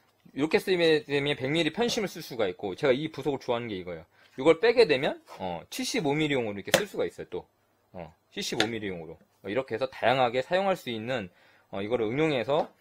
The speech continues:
어, 사용하시면 되-, 된다라는 거. 그리고 이 배관 주변은 항상, 어, 되게 보면 변기를 뜯어보면 배관 주변에 되게 보면 방수가 안 돼 있어요.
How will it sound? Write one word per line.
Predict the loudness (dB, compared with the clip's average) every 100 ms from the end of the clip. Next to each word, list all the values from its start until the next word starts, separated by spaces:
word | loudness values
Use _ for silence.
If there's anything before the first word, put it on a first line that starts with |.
| _ _ _
어, | -12 -6 -6 -6 -8 -10 0
사용하시면 | 2 2 -2 -6
되-, | -8 -12 -12 -10
된다라는 | -2 0 0 -2 -6
거. | -10 -10 _ _ _ _
그리고 | -10 -2 -2
이 | -2 -10
배관 | -2 0 0
주변은 | -4 -6 -2 -2 -4 -6
항상, | -6 0 0 0 _ _
어, | -10 -8 -10 -14 _ _ _ _ _ _ _ _ _ _
되게 | -2 2 2
보면 | 2 0 -2 -2
변기를 | 0 2 0
뜯어보면 | 2 0 2 -4 -6 -8 _ _ _ _ _ _
배관 | 2 4 4
주변에 | 2 0 0 0
되게 | -2 -2
보면 | -4 -8
방수가 | -2 0 0 4 4
안 | 4
돼 | -4
있어요. | -4 -6 -8 -8